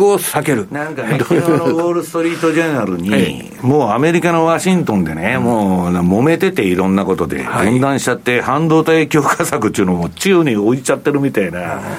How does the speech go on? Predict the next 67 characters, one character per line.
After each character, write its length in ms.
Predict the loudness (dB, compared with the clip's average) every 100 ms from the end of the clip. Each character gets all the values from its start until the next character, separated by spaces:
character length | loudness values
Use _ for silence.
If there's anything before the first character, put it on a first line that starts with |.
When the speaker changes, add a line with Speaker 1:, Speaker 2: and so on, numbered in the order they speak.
| -10 -8
Speaker 2:
記 140 | -4 0
事 80 | 0
が 100 | 0
出 140 | 0
て 100 | 0
ま 140 | -2
し 60 | -4
た 80 | -6
け 60 | -6
ど、 340 | -2 -2 -4 -8 -14 -16 -18 -20 -6
ま 140 | -2 -2
あ、 40 | -2
政 380 | 0 2 2
治 160 | 2 0
と 120 | 0
か 160 | 0 0
ね、 180 | 0 -2
地 200 | 0 0
政 280 | 0 0
学 220 | 0 0 0
リ 160 | 0
ス 100 | 0
ク 160 | -2 0
が、 380 | 0 -2 -4 0
今 260 | 2 2
も 140 | 2 -2
う 40 |
国 280 | 0 -2 -2
家 160 | -2
が 140 | -2 -4
ね、 280 | -6 -6 -8 -16 -20 -20 -6
経 220 | 0 2
済 180 | 4 2
に 80 | 0
も 160 | 0 0
の 100 | 2
す 80 |
ご 160 | 2 2
く 60 | 2
介 240 | 0 2
入 120 | 0
し 60 | 2
て 100 | 2
る 80 | 2
時 140 | 2
代 140 | 2
で 60 | 2
し 60 | 2
ょ？ 120 | 2
Speaker 1:
は 40 |
い。 40 | 2
Speaker 2:
民 180 | 2
間 220 | 2 0 0
企 140 | 2
業 120 | 4
が 100 | 4
や 120 | 2
っ 20 | 2
と 140 | 0
る 80 | 0
っ 20 |
ち 140 | 2
ゅ 20 | 2
う 40 |
よ 100 | 2
り 80 | 2
も。 500 | 0 0 0 -4 -10